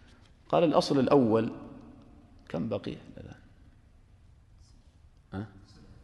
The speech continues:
تسع دقائق؟ نعم. طيب، قال: "في الأصل الأول توحيد الإلهية، فإنه سبحانه وتعالى أخبر عن المشركين كما تقدم بأنهم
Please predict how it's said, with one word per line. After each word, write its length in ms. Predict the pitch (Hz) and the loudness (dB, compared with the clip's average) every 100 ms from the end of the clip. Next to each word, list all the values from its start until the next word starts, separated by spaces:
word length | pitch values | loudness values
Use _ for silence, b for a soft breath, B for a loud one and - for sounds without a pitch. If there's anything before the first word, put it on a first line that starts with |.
| - - - - - - - - - | -20 -20 -20 -20 -20 -20 -20 -20 -10
تسع 200 | 101 98 | -4 -2
دقائق؟ 400 | 85 85 98 156 - - - | 0 2 2 2 -4 -12 -10
نعم. 120 | 85 - - B B B B - | -10 -10 -16 B B B B 2
طيب، 120 | 123 | 6
قال: 240 | - 175 | 10 10
"في 60 | 147 | 12
الأصل 300 | 143 165 147 | 8 8 8
الأول 420 | - 151 127 131 | 10 10 10 8
توحيد 400 | 120 113 147 127 | 8 6 6 6
الإلهية، 560 | 113 117 110 110 120 107 | 6 6 6 6 6 6
فإنه 260 | 117 120 | 6 4
سبحانه 360 | 107 98 123 110 | 2 0 4 4
وتعالى 320 | 104 113 107 | 4 4 4
أخبر 320 | 139 - 101 | 4 6 6
عن 160 | 101 123 | 6 4
المشركين 560 | 110 107 98 98 127 | 4 2 0 4 4
كما 220 | 123 135 117 | 6 6 4
تقدم 440 | 107 113 113 104 | 4 4 4 4
بأنهم 360 | 98 139 127 | 4 4 4